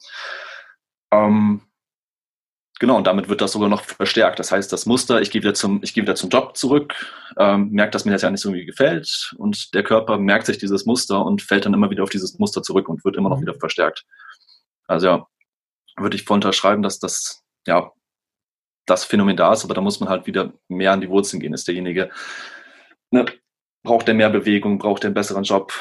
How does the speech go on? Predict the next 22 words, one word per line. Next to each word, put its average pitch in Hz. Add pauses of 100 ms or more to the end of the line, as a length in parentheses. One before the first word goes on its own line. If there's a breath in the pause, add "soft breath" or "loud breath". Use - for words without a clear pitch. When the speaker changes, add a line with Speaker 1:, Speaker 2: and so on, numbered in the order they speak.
Speaker 1:
ist -
der 123
mit 117
seiner, 117 (140)
ähm, 110 (400 loud breath)
mit, 107
mit 110
seiner 107
Partnerin, 107
Partner, 104
was 101
auch 98
immer, 101
nicht 104
zufrieden? 98
Wo 107
liegt 104
das 98
Problem? 98 (360)
Tausend 87
Speaker 2:
Ja. -
Speaker 1:
Fragen. 85